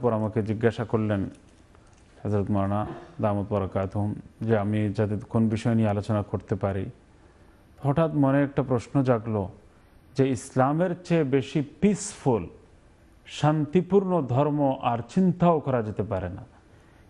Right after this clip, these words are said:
ইসলাম শব্দের অর্থও শান্তি, সালামতি থেকে ইসলাম শব্দ এসেছে।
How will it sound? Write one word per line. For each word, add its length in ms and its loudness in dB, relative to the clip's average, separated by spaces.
ইসলাম 400 2
শব্দের 480 2
অর্থও 400 2
শান্তি, 680 0
সালামতি 680 2
থেকে 480 0
ইসলাম 380 2
শব্দ 300 -2
এসেছে। 500 -2